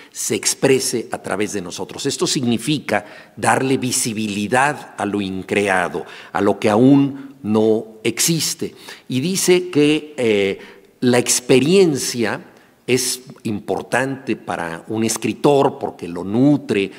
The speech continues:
eh, con anécdotas, con escenas. Él, lo hemos dicho aquí, estuvo en la guerrilla, fue partisano durante la Segunda Guerra Mundial, militó en el Partido Comunista, luego tuvo miles de trabajos, escribió letras de canciones en una época,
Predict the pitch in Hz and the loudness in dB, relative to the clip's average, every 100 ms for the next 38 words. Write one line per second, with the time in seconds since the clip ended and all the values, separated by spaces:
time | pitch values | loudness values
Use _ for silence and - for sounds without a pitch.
0 | - - 101 92 90 90 90 95 - 101 | -20 -12 -6 -4 -2 -4 -6 -8 -16 -14
1 | - 95 90 87 95 - 82 101 123 107 | -8 -6 -6 -8 -10 -12 -4 -2 -2 -2
2 | 95 - 78 - 90 82 - 139 131 110 | -6 -6 -8 -6 -8 -4 0 2 0 -4
3 | - - - - 113 117 120 - 98 98 | -8 -14 -18 -4 0 2 0 -4 -4 -4
4 | 98 90 98 101 - 131 135 - 110 95 | -4 -6 -6 -8 -6 -4 -4 -4 -6 -6
5 | 92 - - - 90 82 92 - 143 123 | -6 -10 -16 -10 -6 -4 -4 -4 -6 -4
6 | 110 - 104 - 82 - 78 - 110 117 | -6 -4 -6 -4 -6 -8 -8 -2 0 0
7 | 113 98 85 82 82 90 82 82 98 92 | -2 -6 -6 -10 -10 -10 -10 -8 -8 -8
8 | 95 90 92 95 82 87 85 104 113 113 | -6 -6 -6 -6 -8 -10 -4 0 0 -2
9 | 98 85 87 95 92 78 87 98 90 - | -6 -8 -6 -6 -6 -8 -8 -8 -10 -10
10 | 85 85 90 143 143 - 110 - - - | -12 -10 -4 -4 -4 -4 -6 -6 -16 -6
11 | 113 101 - 101 98 98 95 82 85 - | -2 -2 -2 -4 -2 -2 -4 -6 -8 -4
12 | 82 120 131 110 95 87 90 87 90 85 | 0 0 -2 -8 -10 -10 -8 -6 -6 -6
13 | 87 78 82 85 85 98 95 90 85 82 | -10 -10 -8 -10 -8 -8 -8 -8 -10 -12
14 | 85 87 120 123 123 101 104 | -8 -4 -2 -2 -6 -6 -6